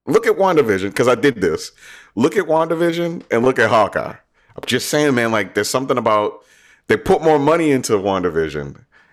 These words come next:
It looks more cinematic. It's, like, strange things like that. So, like,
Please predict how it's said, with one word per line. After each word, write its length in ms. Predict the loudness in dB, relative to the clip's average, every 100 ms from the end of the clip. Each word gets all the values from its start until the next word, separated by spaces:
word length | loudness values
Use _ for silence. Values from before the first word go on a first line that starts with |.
| -2
It 180 | -2 2
looks 400 | 2 2 -4 -2
more 220 | 0 0
cinematic. 840 | 0 -2 -2 -2 -2 -4 -8 -12 -10 -6
It's, 160 | 0
like, 320 | -2 -2 -14 _ -20 -20 -20 -20 _ _ -8
strange 440 | -4 -2 0 -2
things 260 | -2 -2 0
like 180 | -2 0
that. 220 | -2 -2
So, 260 | -2 0 0
like, 400 | -2 -4 -10